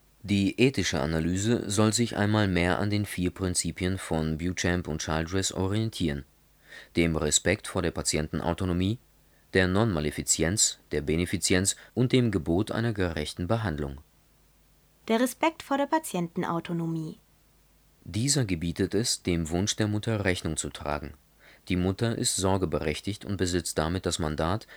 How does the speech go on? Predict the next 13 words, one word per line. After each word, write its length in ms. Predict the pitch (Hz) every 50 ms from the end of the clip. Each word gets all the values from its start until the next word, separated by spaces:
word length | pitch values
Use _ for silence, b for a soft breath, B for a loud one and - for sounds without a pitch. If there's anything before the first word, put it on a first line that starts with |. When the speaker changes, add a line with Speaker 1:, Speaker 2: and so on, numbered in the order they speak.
| B B
Speaker 1:
im 200 | 92 98 95 90
Interesse 720 | 85 98 101 - 95 87 85 85 85 - - - 113 -
und 240 | - - 87 78 71
Sinne 340 | 80 87 92 95 104 113 -
ihrer 440 | - 80 82 82 80 76 76 73 71
zehnjährigen, 880 | - - 87 85 87 90 85 85 90 92 90 95 95 92 104 110 -
noch 180 | - 90 90 -
nicht 200 | 110 110 110 -
entscheidungsfähigen 880 | - 113 - 92 82 80 80 85 82 - - 87 87 85 78 82 80 -
Tochter 340 | - 78 - - - 104
Behandlungsentscheidungen 1160 | 95 92 90 92 110 117 113 104 85 78 71 - - 69 - - 76 73 73 76 76 76 80 85
zu 160 | - - 123
treffen. 420 | - - 92 78 - - 71 67